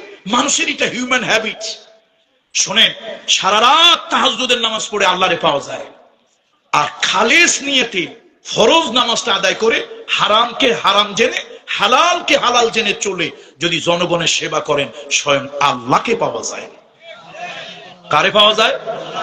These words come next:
বলেন তো, কারে পাওয়া যায়? আল্লাহকে পাওয়া যায়। ইবাদতের দ্বারা বেহেশত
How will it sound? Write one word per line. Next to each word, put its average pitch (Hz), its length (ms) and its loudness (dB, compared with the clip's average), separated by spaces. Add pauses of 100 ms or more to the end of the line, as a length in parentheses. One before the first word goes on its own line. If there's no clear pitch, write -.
(100)
বলেন 220 180 4
তো, 233 100 -2
কারে 226 240 4
পাওয়া 233 220 2
যায়? 233 180 0 (560)
আল্লাহকে 175 440 2
পাওয়া 160 200 2
যায়। 131 160 -6 (240)
ইবাদতের 233 460 4
দ্বারা 233 200 6
বেহেশত 214 440 0